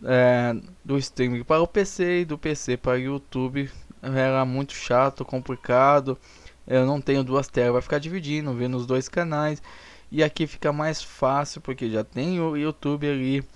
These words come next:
direto no PlayStation e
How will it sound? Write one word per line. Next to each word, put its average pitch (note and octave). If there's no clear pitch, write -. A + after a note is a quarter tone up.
direto B2+
no C3+
PlayStation D#3
e C#3+